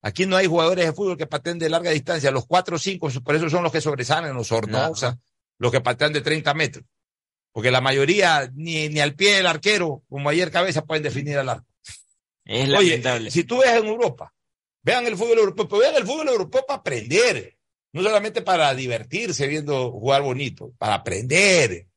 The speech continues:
Speaker 1: aprendan del fútbol europeo. Todo tiro al arco, si sale desviado, es ligeramente
Speaker 2: Ligerito.
Speaker 1: desviado. O sea, en, en Inglaterra, en Alemania, cuando patean al arco, fíjense,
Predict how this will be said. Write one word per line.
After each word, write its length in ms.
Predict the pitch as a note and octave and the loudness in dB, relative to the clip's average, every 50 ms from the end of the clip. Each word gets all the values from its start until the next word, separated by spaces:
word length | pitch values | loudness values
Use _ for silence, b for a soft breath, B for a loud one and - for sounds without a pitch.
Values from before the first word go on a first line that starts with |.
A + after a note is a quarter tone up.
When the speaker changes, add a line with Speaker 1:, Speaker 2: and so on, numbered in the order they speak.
| _ _ - | _ _ -12
Speaker 1:
aprendan 640 | - G2+ - - F#3+ A3+ A#3+ B3 A#3+ F#3+ F#3 E3 | -10 -6 2 6 8 8 8 6 4 2 2 0
del 120 | D#3 D3 | 0 -2
fútbol 240 | A#2+ D3 F3+ F3+ E3 | -2 -2 -2 0 0
europeo. 560 | E3 D#3+ D3+ C3+ - - F#3+ E3+ B2+ F#2+ - _ _ _ _ _ _ _ _ _ _ _ _ _ _ | 0 -2 -2 -2 0 2 2 2 2 0 -6 _ _ _ _ _ _ _ _ _ _ _ _ _ _
Todo 360 | - C#4+ D#4+ D#4+ D#4 C#4 B3+ | 6 8 8 8 8 6 4
tiro 220 | C4 D4 D4+ C#4+ C#4 | 4 2 2 4 4
al 120 | C4+ C#4 | 4 4
arco, 420 | D4+ D4+ C4+ A3+ - A#3+ A#3 A#3 - _ _ _ _ _ _ _ _ _ _ _ | 4 2 2 0 -2 -4 -4 -4 -6 _ _ _ _ _ _ _ _ _ _ _
si 220 | - - - G#3 G#3+ | -16 -10 -8 -6 -4
sale 640 | - - - C#4 E4 E4+ E4 D4+ C#4 C4 - - _ _ _ _ _ _ _ | -2 0 2 4 4 4 4 4 2 2 0 -2 _ _ _ _ _ _ _
desviado, 600 | _ F3 G3+ A3+ A3 G#3+ A3+ B3 C#4+ D4 C4 A#3+ | _ -2 0 0 0 0 0 -2 0 0 0 0
es 220 | B3 B3 - - - - | 0 0 -2 -4 -8 -10
ligeramente 840 | F#3 G3+ A3 G#3+ D#3 - - A#3 C4+ C#4+ C4 A3+ G#3+ A#3 B3 A3+ | -8 -4 -2 -2 0 2 4 4 6 6 6 4 2 0 -2 -2
Speaker 2:
Ligerito. 220 | A3+ G#3+ G3+ F#3+ E3+ | -2 -2 -2 -2 -2
Speaker 1:
desviado. 540 | E3 D#3 D3 C#3 C3 - _ - - F#2+ - _ _ | 0 0 0 0 -2 -4 _ -18 -20 -20 -20 _ _
O 100 | - - | -4 0
sea, 180 | E3 A3 G#3+ F#3 - | 2 4 4 2 2
en, 200 | G3 F#3 G3 G3+ - | 0 -2 -2 -2 -4
en 180 | G3+ F#3+ G3 F#3+ | -4 -4 -2 -2
Inglaterra, 680 | F3+ F3 D#3+ D3+ D3 D3 D3+ F3 F#3+ A3 A3+ G3+ F#3+ | -2 0 2 2 2 2 2 4 4 4 4 2 2
en 80 | F3 E3 | 0 2
Alemania, 420 | D#3+ E3+ E3+ F3+ G#3+ G3+ F3 D#3+ | 2 0 2 0 0 0 -2 -2
cuando 220 | F3 F3 F3 F3 - | -4 -4 -6 -4 -4
patean 300 | - F3+ - A#3+ A#3+ A#3+ | -4 -2 0 2 2 4
al 100 | A#3 B3 | 2 2
arco, 200 | B3+ A#3 A#3 G3 | 2 0 -2 -4
fíjense, 460 | F#3 B3 G#3+ D#3+ D3 A#2 - - | -2 0 0 0 0 -2 -8 -14